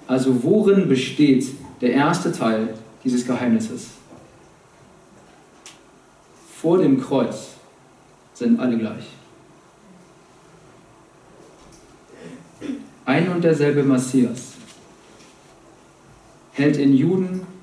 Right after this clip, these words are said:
wie Heiden Einzug und macht beide eins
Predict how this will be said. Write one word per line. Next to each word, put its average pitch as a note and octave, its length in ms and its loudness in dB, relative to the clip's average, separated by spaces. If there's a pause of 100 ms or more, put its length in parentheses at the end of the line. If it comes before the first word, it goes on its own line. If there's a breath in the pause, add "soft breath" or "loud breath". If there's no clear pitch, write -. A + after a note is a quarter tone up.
(160)
wie C3+ 120 2
Heiden D#3+ 440 0
Einzug C3 520 0 (1700)
und C3+ 160 2
macht C#3 260 0
beide C#3 580 2
eins B2+ 600 0